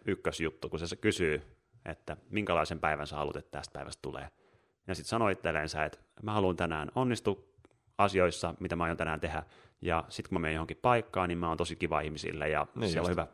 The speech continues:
Speaker 1: fiilis kaikilla. Niin sit kun menen niin tapahtumiin, niin sit mä oon aamulla silleen, "Ai niin mä päätin, että tästä tulee tosi hauskaa ja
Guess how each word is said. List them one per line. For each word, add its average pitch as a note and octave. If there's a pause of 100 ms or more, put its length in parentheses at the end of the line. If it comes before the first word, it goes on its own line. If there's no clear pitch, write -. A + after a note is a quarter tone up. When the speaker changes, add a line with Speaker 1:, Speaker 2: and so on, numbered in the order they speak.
(100)
Speaker 1:
fiilis E2+
kaikilla. D2+ (420)
Niin F2+
sit -
kun A2
menen G2+
niin E2
tapahtumiin, G2+
niin F2+
sit -
mä F2+
oon E2+
aamulla D#2
silleen, D2 (340)
"Ai B2
niin A2+
mä A2
päätin, F2
että D#2
tästä -
tulee D#2
tosi D2+
hauskaa D2
ja D#2+